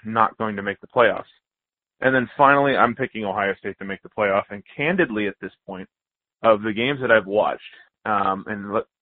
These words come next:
Alabama hasn't really played anybody of note, so it's hard to know really about them. Same for Georgia. But if you compare the way Clemson's playing this year, it reminds me a lot of the twenty fifteen O S U team that was super duper talented, but that kind of was sleepwalking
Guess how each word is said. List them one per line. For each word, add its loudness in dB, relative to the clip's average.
Alabama 0
hasn't -6
really -8
played -6
anybody -8
of -16
note, -6
so -8
it's -14
hard -4
to -4
know -2
really -2
about -4
them. -6
Same -8
for -10
Georgia. -6
But 2
if -14
you -6
compare 2
the 4
way 4
Clemson's -4
playing -2
this -8
year, 2
it -4
reminds -2
me -6
a -6
lot 2
of -2
the -16
twenty -6
fifteen -8
O 0
S -2
U -6
team -10
that -6
was -12
super -8
duper -8
talented, -2
but -6
that -2
kind 4
of 4
was -2
sleepwalking 0